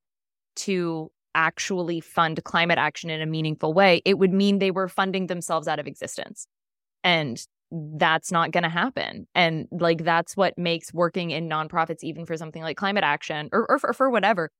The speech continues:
so difficult and so tricky and so hard to reconcile. And it involves, like, a little bit of cognitive dissonance, but what does it mean when the, one of the biggest, best solutions to climate change and inequity and all of those m-,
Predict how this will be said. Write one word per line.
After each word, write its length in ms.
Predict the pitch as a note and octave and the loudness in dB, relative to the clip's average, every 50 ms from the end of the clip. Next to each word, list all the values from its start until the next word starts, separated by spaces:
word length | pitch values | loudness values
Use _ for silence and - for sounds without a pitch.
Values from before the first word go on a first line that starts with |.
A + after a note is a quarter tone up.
| _ _ _ | _ _ _
so 240 | - - A#3+ A#3 A#3+ | -4 2 4 4 4
difficult 460 | G#3 A3 A3 A3 A#3 - A3 G#3 - | 4 4 2 2 2 0 0 0 0
and 140 | F3+ F#3 - | 0 -2 -2
so 100 | G3 F#3 | -4 -4
tricky 420 | F3+ - - F#3+ F#3 - F#3+ C#3+ | -4 -2 -2 -2 -2 -2 -4 -8
and 120 | A#2 E3 - | -8 -6 -4
so 160 | - E3+ E3+ | -2 -2 0
hard 180 | E3+ F3 E3 - | 0 0 -2 -2
to 120 | F3+ D#3+ | -2 -2
reconcile. 720 | - E3 D#3+ - F3+ E3 D#3 - D#3 D3 D3 D3 D3 D3 - | 0 0 0 0 -2 -6 -2 0 2 2 4 4 2 2 0
And 140 | - D#3+ E3 | -2 -4 -6
it 100 | D3+ - - | -6 -4 -4
involves, 360 | F3 F3 D#3 E3 D#3+ D#3 D3+ | -4 -2 0 0 0 0 0
like, 160 | F3 E3+ E3 F3 | -2 -2 0 0
a 60 | E3+ | 0
little 220 | E3+ G3 A3+ A#3+ | 2 2 2 4
bit 140 | G#3 A3 G3 | 4 4 2
of 100 | F#3 F3 | 2 2
cognitive 440 | F3 F3+ E3+ E3+ E3+ E3 D#3 D#3 - | 0 -2 -2 -2 -2 -6 -8 -6 -6
dissonance, 460 | - D#3+ - - D#3+ D#3 D#3 D#3 - | -8 -8 -8 -8 -10 -12 -12 -12 -8
but 140 | - - - - _ _ _ _ _ _ _ _ _ - | -6 -6 -6 -8 _ _ _ _ _ _ _ _ _ -2
what 180 | G3 G3 G#3+ A3 | 2 4 4 4
does 140 | A3+ G3+ | 4 2
it 80 | A3+ - | -2 -2
mean 240 | G3 G3+ G3+ F#3+ F3+ | -2 -2 0 0 0
when 160 | F3 F3 E3 | 0 -2 -2
the, 180 | F#3 F3 E3 - - | -2 -4 -4 -4 -4
one 180 | D#3 F3 F3 | -2 -2 0
of 140 | F3+ E3 D3 | -2 -2 -4
the 80 | E3+ D3 | -6 -4
biggest, 520 | C3+ - F3+ E3+ D#3+ D#3+ D3+ - D#3+ D3 | 0 0 2 2 2 0 -2 -4 -6 -2
best 280 | - D#3 D#3 - - - | 0 0 0 0 -2 -6
solutions 640 | E3 D#3+ C#3+ D#3+ D#3+ - - - F#2+ F#2 F#2 D#3+ - _ _ _ _ _ - | -6 -4 -2 -4 -4 -4 -4 -6 -8 -8 -10 -14 -18 _ _ _ _ _ -4
to 100 | G3 F3+ | -2 0
climate 280 | F3 E3 E3 D#3 C#3 | 2 0 0 0 -2
change 280 | - F3+ D#3+ D3+ C#3+ - - | -4 -4 -4 -4 -4 -2 0
and 120 | F3 E3+ | 0 2
inequity 600 | E3 D#3 C#3+ C#3+ - - D3+ C3 A#2 A2+ - - | 2 2 2 2 0 0 0 0 0 0 0 0
and 140 | D#3+ E3+ - | 0 0 2
all 180 | - D3 D3 | 2 2 0
of 100 | D#3 D3 | 0 0
those 220 | - D3+ D3 D3 - - | 0 0 -2 -2 -4 -8
m-, 320 | D3+ E3 E3+ E3+ E3 D#3 | -6 -4 -2 -2 -4 -6